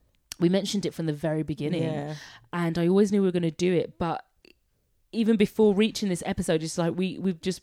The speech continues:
Speaker 1: had so much fun on this podcast, and it's
Speaker 2: Yeah.
Speaker 1: been really soothing
Speaker 2: Yeah.
Speaker 1: being able just to have this sisterhood
Speaker 2: Yeah.
Speaker 1: fun, knowing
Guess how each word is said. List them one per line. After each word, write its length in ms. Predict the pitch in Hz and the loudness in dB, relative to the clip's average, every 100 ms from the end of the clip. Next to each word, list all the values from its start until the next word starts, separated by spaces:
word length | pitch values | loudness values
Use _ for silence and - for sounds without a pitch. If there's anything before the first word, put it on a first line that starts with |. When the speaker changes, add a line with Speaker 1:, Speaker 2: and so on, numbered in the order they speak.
| - | -12
Speaker 1:
had 200 | 180 180 | -10 -6
so 120 | - | -2
much 180 | 185 175 | -2 -4
fun 240 | - 180 180 | -4 -2 -2
on 60 | 175 | -2
this 140 | 165 | -4
podcast, 560 | - 180 - 190 202 190 | -2 -4 -2 0 2 4
and 120 | 180 170 | 2 2
it's 160 | 165 | 0
Speaker 2:
Yeah. 100 | 156 | 0
Speaker 1:
been 200 | 151 202 | 0 2
really 220 | 190 196 190 | 0 0 -2
soothing 840 | - - 202 214 196 175 156 156 - | -6 -2 2 2 2 -2 -2 -6 -10
Speaker 2:
Yeah. 480 | 165 160 151 147 151 - - | -8 -6 -6 -8 -10 -8 -2
Speaker 1:
being 240 | 214 208 | 0 2
able 260 | 202 190 196 | 2 0 -2
just 300 | 196 185 - | -2 -4 -6
to 60 | |
have 280 | 175 190 185 | -8 -6 -8
this 140 | - 185 | -6 -6
sisterhood 840 | - - 185 - - 208 220 247 - | -6 -6 -8 -6 -4 -2 -2 -4 -6
Speaker 2:
Yeah. 200 | 165 156 | -6 -4
Speaker 1:
fun, 480 | 185 185 220 277 294 - - - - | -2 0 0 0 -4 -12 -20 -20 -6
knowing 720 | 190 202 196 196 196 190 180 | 0 2 2 0 -2 -4 -8